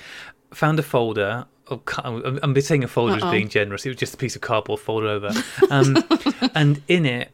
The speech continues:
Speaker 1: were loads of prints. Um,
Speaker 2: Oh.
Speaker 1: not darkroom prints. Uh, these are prints I got m-, made, sent away, made, um, in the
Speaker 2: Mm-hmm.
Speaker 1: past. Some of them from film photos, some from digital photos, but just lots of prints. And then I've also
Speaker 2: Mm-hmm.
Speaker 1: got my folder of darkroom prints as well. Um,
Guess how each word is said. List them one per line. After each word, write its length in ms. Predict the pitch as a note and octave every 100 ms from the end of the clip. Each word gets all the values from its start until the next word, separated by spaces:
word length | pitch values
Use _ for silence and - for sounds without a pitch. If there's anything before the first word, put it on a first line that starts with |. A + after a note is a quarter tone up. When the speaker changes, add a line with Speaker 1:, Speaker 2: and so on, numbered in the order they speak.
| _
Speaker 1:
were 160 | C#3+ C3
loads 260 | C3 C3
of 80 | B2+
prints. 540 | - A2 G2 - - - -
Um, 440 | C3 A#2 A2+ A#2+ -
Speaker 2:
Oh. 80 | F#3+
Speaker 1:
not 240 | G3+ F#3+
darkroom 420 | F3 E3+ D3+ D3+
prints. 500 | C#3+ C#3 C3 C#3 - -
Uh, 280 | C3 A#2 A2+
these 200 | A#2 B2
are 40 |
prints 440 | A#2 C#3 - - - -
I 100 | A2
got 220 | A2 G#2+ -
m-, 200 | C3+ A#2+ C3 A#2+ F#2+ G#2
made, 260 | G#2+ G#2
sent 220 | - A#2
away, 220 | A2 G#2+ G#2+ -
made, 320 | G#2+ G#2+ A2 -
um, 320 | A2 G#2+ G#2+ - _ -
in 100 | B2+
the 40 | G#2+
Speaker 2:
Mm-hmm. 40 |
Speaker 1:
past. 380 | C3 A#2 A2 - - -
Some 180 | - E3
of 60 | C#3
them 120 | G#2+
from 160 | - -
film 200 | C#3+ C#3+
photos, 320 | D3 C#3 C#3+
some 120 | G#2+
from 160 | - A2
digital 300 | B2+ C3+ C3
photos, 260 | A#2+ B2
but 180 | - C#3+ - -
just 180 | G3+ -
lots 300 | F#3+ D3+ - -
of 180 | C#3+ C#3
prints. 340 | - A2 A#2+ C#3
And 120 | C#3+
then 140 | C#3+
I've 80 | C#3
also 300 | C#3 D3 C#3+
Speaker 2:
Mm-hmm. 60 | C3
Speaker 1:
got 140 | D3 C#3
my 80 | B2
folder 360 | C3+ B2 A#2+ -
of 280 | C3 A2 -
darkroom 460 | - A#2 A2+ - A#2
prints 280 | - A#2+ -
as 80 | A2+
well. 300 | A#2+ A2+ A2+ - - -
Um, 360 | C#3 B2+ B2